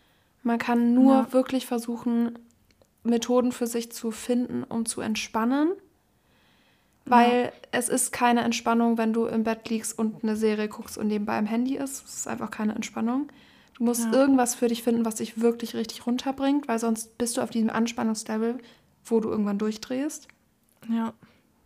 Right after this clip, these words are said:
Speaker 1: Und man muss wirklich trotzdem versuchen, sich sowas zu gönnen. Ich hatte, ähm, am Montag auch wieder so eine Situation, da sind Freunde von mir auf,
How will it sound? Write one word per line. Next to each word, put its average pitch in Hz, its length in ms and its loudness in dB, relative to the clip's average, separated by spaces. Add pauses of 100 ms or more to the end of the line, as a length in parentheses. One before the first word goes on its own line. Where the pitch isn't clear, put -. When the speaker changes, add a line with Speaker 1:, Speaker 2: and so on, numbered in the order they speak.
(1120)
Speaker 1:
Und 269 360 6
man 254 160 2
muss 240 300 0
wirklich 247 440 2
trotzdem 240 460 -2
versuchen, 233 440 -4
sich 220 180 -6
sowas 226 340 -6
zu - 120 -8
gönnen. 220 360 0 (320)
Ich - 80 -8
hatte, 240 460 -2
ähm, 226 460 0 (520)
am 233 140 4
Montag 233 360 2
auch 226 180 -6
wieder 226 160 -2
so 226 100 -4
eine 226 120 0
Situation, 233 760 -2
da 247 100 2
sind 226 180 -2
Freunde 226 300 -2
von 233 160 -2
mir 220 240 2
auf, 220 240 -2